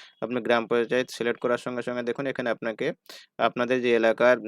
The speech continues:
যে সমস্ত এরিয়ায় ক্যাম্প হবে সেই এরিয়াগুলো আপনাকে এখানে শো করে দেবে। তো দেখুন আমাদের এলাকায়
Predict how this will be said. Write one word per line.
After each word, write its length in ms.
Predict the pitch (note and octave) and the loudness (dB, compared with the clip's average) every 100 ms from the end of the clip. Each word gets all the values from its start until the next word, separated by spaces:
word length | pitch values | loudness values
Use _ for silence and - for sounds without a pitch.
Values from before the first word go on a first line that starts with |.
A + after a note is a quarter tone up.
| A2 | -2
যে 100 | A2+ | -2
সমস্ত 300 | - B2 A#2 | -2 -6 -6
এরিয়ায় 360 | A#2+ A2 A2 A#2 | -2 0 0 -2
ক্যাম্প 280 | - A2 A2 | -2 -4 -4
হবে 120 | G#2+ C#3+ | -4 -4
সেই 180 | D3+ G#2+ | -2 -2
এরিয়াগুলো 380 | G#2+ A2 G#2+ A2+ | 0 0 -2 -2
আপনাকে 260 | G#2+ G2+ A2 | -2 -2 -4
এখানে 220 | G#2+ B2+ E3+ | -4 -4 -4
শো 120 | A2+ | -4
করে 200 | G2 G#2+ | -2 -4
দেবে। 180 | G2 G2+ | -4 -6
তো 100 | G#2+ | -6
দেখুন 220 | A#2 C3 C#3 | -6 -4 -2
আমাদের 300 | C3+ C3+ C#3+ | -2 0 0
এলাকায় 400 | C3+ B2+ C3+ | 0 0 0